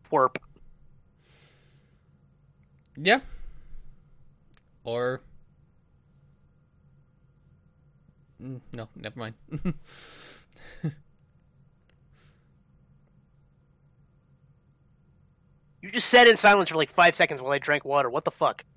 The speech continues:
Speaker 2: Yeah, I have the ability to cut that out. Except I probably won't now.
Speaker 1: Ugh.
Speaker 2: I
Speaker 1: Well,
Speaker 2: didn't
Speaker 1: no, no,
Speaker 2: like
Speaker 1: cut it.
Speaker 2: No, I didn't like what I was about to say.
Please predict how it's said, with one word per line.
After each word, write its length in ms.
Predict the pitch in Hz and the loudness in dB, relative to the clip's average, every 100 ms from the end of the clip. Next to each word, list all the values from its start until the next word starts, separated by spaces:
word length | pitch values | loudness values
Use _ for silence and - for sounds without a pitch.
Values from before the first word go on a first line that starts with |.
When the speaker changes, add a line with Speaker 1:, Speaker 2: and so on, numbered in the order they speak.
| 101 135 | -20 -6
Speaker 2:
Yeah, 220 | 165 160 | -4 -4
I 100 | 135 | -8
have 220 | 127 135 - | -10 -10 -8
the 100 | 131 | -8
ability 400 | 131 131 120 123 | -6 -8 -8 -14
to 60 | |
cut 200 | - 127 | -12 -10
that 140 | 135 123 | -8 -4
out. 200 | 156 - _ _ _ _ _ - | -6 -6 _ _ _ _ _ -20
Except 360 | - 123 - | -12 -12 -8
I 80 | 113 | -10
probably 480 | - 127 120 113 131 | -8 -8 -8 -8 -10
won't 240 | 123 147 | -8 -8
now. 200 | 117 101 - - - - - - _ | -8 -10 -10 -16 -20 -20 -20 -20 _
Speaker 1:
Ugh. 380 | - 160 135 - - - | -4 -2 -2 -4 -10 0
Speaker 2:
I 100 | 175 | 0
Speaker 1:
Well, 60 | 147 | 2
Speaker 2:
didn't 160 | 165 | 2
Speaker 1:
no, 40 | 165 | 2
no, 80 | 165 | 2
Speaker 2:
like 120 | 185 | 4
Speaker 1:
cut 160 | 233 247 | 6 4
it. 60 | - _ - | 0 _ -18
Speaker 2:
No, 340 | 143 151 175 - | -4 0 0 -2
I 100 | 139 | -4
didn't 320 | 139 151 185 | -2 -4 -2
like 220 | 147 147 175 | -2 -2 0
what 100 | 147 | -2
I 40 | |
was 160 | 143 135 | -2 -4
about 260 | 135 - | -4 -4
to 60 | 143 | -6
say. 380 | 117 117 220 | -2 0 0